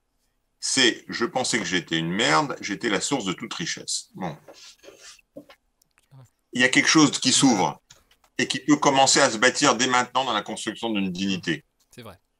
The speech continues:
Speaker 1: individuelle et collective. Bon, c'est ça qu'on a perdu, qu'on est en train de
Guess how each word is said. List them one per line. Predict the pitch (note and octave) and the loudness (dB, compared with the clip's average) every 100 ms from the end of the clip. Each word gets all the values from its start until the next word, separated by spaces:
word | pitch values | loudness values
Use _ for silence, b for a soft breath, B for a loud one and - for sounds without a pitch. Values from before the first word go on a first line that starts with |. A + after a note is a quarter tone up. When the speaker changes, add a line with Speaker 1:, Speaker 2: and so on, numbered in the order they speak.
| _ _ - | _ _ -4
Speaker 1:
individuelle | A2 G#2+ G#2+ A#2 A2+ | -2 -2 -2 0 0
et | |
collective. | - F#2+ F2 - D#2 - _ _ | 0 -2 -2 -6 -10 -12 _ _
Bon, | F#2 E2+ B B B | -10 -10 B B B
c'est | - A#2+ | -4 0
ça | E3+ | 0
qu'on | D3+ A#2 | 0 0
a | G#2 | 0
perdu, | G#2+ F2+ F2 D#2 _ | -2 -4 -6 -12 _
qu'on | - F2 | -10 -8
est | |
en | G2+ | -4
train | F#2+ G#2 | -2 -2
de | F#2+ | -4